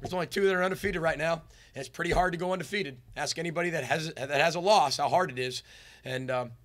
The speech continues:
this team's deserving for everything they get, and if other people don't necessarily think that, I really don't care. I care about this football team and what we believe. And nobody, we haven't let anybody put labels on us and tell us where we belong, ever, and we're never gonna stop doing that.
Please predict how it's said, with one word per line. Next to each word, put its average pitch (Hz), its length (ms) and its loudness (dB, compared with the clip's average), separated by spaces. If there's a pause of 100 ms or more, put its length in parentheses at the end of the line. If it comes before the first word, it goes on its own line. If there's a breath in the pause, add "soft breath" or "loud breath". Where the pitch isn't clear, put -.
(140)
this 160 120 -6
team's 180 260 -4
deserving 160 400 -4
for 123 120 -6
everything 185 360 0
they 185 120 0
get, 214 260 0 (320)
and 117 100 -18
if 113 80 -10
other 180 140 -2
people 180 280 -6
don't 180 200 -2
necessarily 175 380 -4
think 202 200 -2
that, 202 260 2 (260)
I 123 40 -18
really 127 180 -10
don't 120 140 -10
care. 104 200 -12 (580 loud breath)
I 120 100 -12
care 139 160 -6
about 120 180 -4
this 127 140 -6
football 147 320 -2
team 151 200 -8
and 135 80 -10
what 131 140 -6
we 131 120 -8
believe. 113 440 -10 (200)
And 113 80 -14
nobody, 143 320 -6
we 117 160 -6
haven't 147 260 2
let 147 160 -2
anybody 151 320 -4
put - 180 -8
labels 147 320 -4
on 170 160 0
us 170 160 -4
and 113 80 -14
tell 156 160 -2
us 139 100 -6
where 147 180 -4
we 151 120 -6
belong, 139 640 2 (640 loud breath)
ever, 196 320 0 (320)
and 110 160 -14
we're 117 120 -10
never 123 260 -6
gonna 127 160 -8
stop 131 340 -2
doing 117 260 -8
that. 101 200 -14